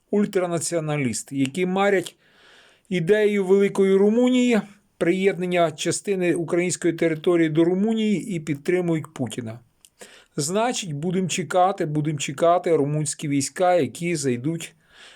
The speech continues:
через Карпати в Чернівецьку область. А там вибори в Польщі на носі, а там теж ультраправі в Польщі, друзі Путіна, претендують на багато голосів в парламенті.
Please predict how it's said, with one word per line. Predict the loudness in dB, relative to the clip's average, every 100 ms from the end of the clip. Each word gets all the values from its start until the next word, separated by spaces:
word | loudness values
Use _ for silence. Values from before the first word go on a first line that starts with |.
| -20 _ -8
через | 0 2 2 0
Карпати | -2 -2 2 2 2 0
в | -4
Чернівецьку | -2 -2 0 2 2 0 -4 -4 -4
область. | -4 -8 -12 -14 -16 -4
А | -4
там | 0 0 0 -2 -8 _ _ -20 -20 -20 _
вибори | 2 4 6 4 2
в | 2
Польщі | 2 2 0 -2
на | -2
носі, | -2 -4 -4 -4
а | -2
там | 0 0 0
теж | 0 0 0 -4 _ _ -20 -20 -20 _ -2
ультраправі | -2 2 0 0 2 2 2 2
в | 2
Польщі, | 4 4 2 -2
друзі | -2 -2 -2 -4
Путіна, | -4 -4 -2 -2 -2
претендують | -2 -2 0 -2 0 0 0
на | 0 0
багато | 2 2 0 0
голосів | 0 0 -2 -6
в | -2
парламенті. | 0 2 2 0 -4 -8